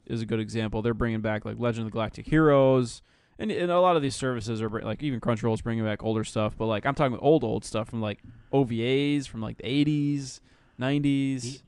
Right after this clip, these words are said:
Speaker 2: yeah, I actually
Speaker 1: Stuff from the
Speaker 2: watched
Speaker 1: seventies.
Speaker 2: Riding
Speaker 1: I wanna
Speaker 2: Bean
Speaker 1: be able to
Speaker 2: on V R V.
Speaker 1: I wanna be able to find that stuff. Exactly, yeah, and, and they're starting to do it. But I wanna be able to easily find, like, all of it.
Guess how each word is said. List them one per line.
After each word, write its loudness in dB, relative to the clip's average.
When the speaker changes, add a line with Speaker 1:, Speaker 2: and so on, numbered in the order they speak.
Speaker 2:
yeah, 4
I 6
actually 2
Speaker 1:
Stuff 6
from 2
the 2
Speaker 2:
watched 4
Speaker 1:
seventies. 4
Speaker 2:
Riding 2
Speaker 1:
I 6
wanna 6
Speaker 2:
Bean 6
Speaker 1:
be 8
able 6
to 4
Speaker 2:
on -6
V 0
R 0
V. -4
Speaker 1:
I 0
wanna 4
be 4
able 6
to -14
find 0
that -2
stuff. -2
Exactly, 4
yeah, 2
and, -4
and -6
they're 4
starting 2
to -2
do 2
it. -2
But 0
I 2
wanna 4
be -2
able 2
to -2
easily -2
find, -2
like, -4
all 6
of -8
it. -14